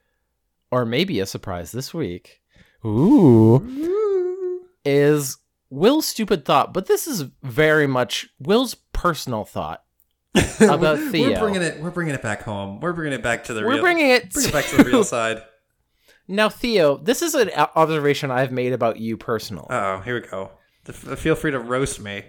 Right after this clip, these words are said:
Speaker 2: like a
Speaker 1: No,
Speaker 2: roasted
Speaker 1: it's,
Speaker 2: duck.
Speaker 1: it's, it's only partially a roast. It is, it's more complimenting you than anything.
Speaker 2: Uh-oh.
Speaker 1: But you're a very interesting kind of nerd.
Speaker 2: Oh, no.
Speaker 1: I feel like you
Speaker 2: That's
Speaker 1: don't
Speaker 2: not, that's,
Speaker 1: No,
Speaker 2: that,
Speaker 1: you're
Speaker 2: is that a good thing or a bad thing?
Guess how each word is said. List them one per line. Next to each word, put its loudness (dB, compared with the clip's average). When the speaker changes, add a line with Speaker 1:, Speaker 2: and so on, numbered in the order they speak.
Speaker 2:
like -6
a -4
Speaker 1:
No, -12
Speaker 2:
roasted 6
Speaker 1:
it's, -6
Speaker 2:
duck. 0
Speaker 1:
it's, 4
it's 2
only -2
partially 2
a 0
roast. 0
It 2
is, -2
it's 0
more 2
complimenting 0
you -4
than -2
anything. -6
Speaker 2:
Uh-oh. -8
Speaker 1:
But 2
you're 0
a 4
very 2
interesting -4
kind -2
of -14
nerd. -12
Speaker 2:
Oh, 0
no. -2
Speaker 1:
I 2
feel 2
like 4
you -4
Speaker 2:
That's 2
Speaker 1:
don't 6
Speaker 2:
not, 2
that's, -2
Speaker 1:
No, 8
Speaker 2:
that, 4
Speaker 1:
you're 6
Speaker 2:
is -4
that 6
a 2
good 0
thing -4
or 6
a 0
bad 2
thing? -4